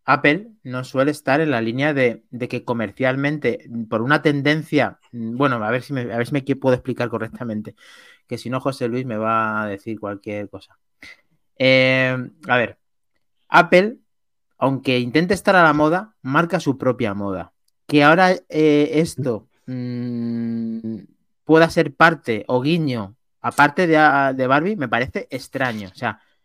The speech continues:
me parece extraño que a lo mejor Apple mañana firma y tenemos en nuestros Apple Watch una carátula nueva que aparece Barbie, que no lo sé, pero que me parece raro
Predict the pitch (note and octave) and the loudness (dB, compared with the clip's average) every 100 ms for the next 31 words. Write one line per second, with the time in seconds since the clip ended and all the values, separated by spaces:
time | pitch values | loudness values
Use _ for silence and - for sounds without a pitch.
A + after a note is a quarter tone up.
0 | _ _ - B2 B2+ D#3+ F3 F3+ F3+ B2+ | _ _ -14 -4 -2 -2 -4 -4 -4 -4
1 | A#2 A#2 D#3 E3+ C#3+ C#3 F#3+ D#3 A2+ B2+ | -4 -4 -4 -2 -2 0 0 -2 -2 -2
2 | E3+ - C3 C#3 D3+ A#2 A#2+ C3 D3 A#2+ | -4 -4 -4 -2 -2 -4 -6 -4 -4 -4
3 | A#2 G#2 G2+ B2+ C#3 C#3 D#3+ G3+ - _ | -6 -10 -8 -4 -2 2 0 0 -10 _
4 | - B2 C#3 C3+ C3+ C3+ C#3 C3+ C#3+ F#3 | -10 -4 -2 2 2 4 2 4 4 2
5 | G#3+ - A#2 G#2+ G#2+ A2 B2+ A3 C#3 - | 2 -2 -2 -2 -6 0 2 2 -2 -8
6 | _ - C3+ A#2 E3 B2 - G3+ - _ | _ -2 0 2 2 0 -2 -4 -6 _
7 | _ - C#3 B2 A#2 A2+ A2+ G#2+ A#2 - | _ 0 2 2 -2 -6 -6 -4 -4 -2
8 | D#3 C#3+ C#3 C#3+ D3 E3 | -4 -4 -2 0 2 -2